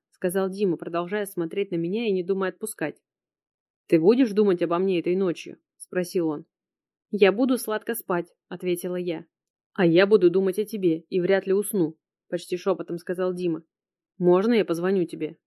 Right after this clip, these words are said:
спросил он. «Я сплю с Анькой», — предупредила я. «Ты разбудишь её». «Оставайся сегодня в своей комнате», —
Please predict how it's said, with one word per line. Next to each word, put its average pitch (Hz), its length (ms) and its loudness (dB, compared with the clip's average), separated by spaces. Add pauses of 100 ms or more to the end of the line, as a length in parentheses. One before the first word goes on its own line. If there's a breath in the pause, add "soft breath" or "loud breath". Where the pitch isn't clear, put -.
(120)
спросил 190 500 -2
он. 160 220 -6 (760)
«Я 214 220 2
сплю 233 240 -4
с - 100 -6
Анькой», — 180 360 0
предупредила 180 560 -6
я. 165 260 -10 (120)
«Ты 220 100 2
разбудишь 220 560 -4
её». 165 260 -6 (800)
«Оставайся 185 580 -2
сегодня 175 420 -2
в 170 60 -12
своей 196 340 4
комнате», — 156 560 -6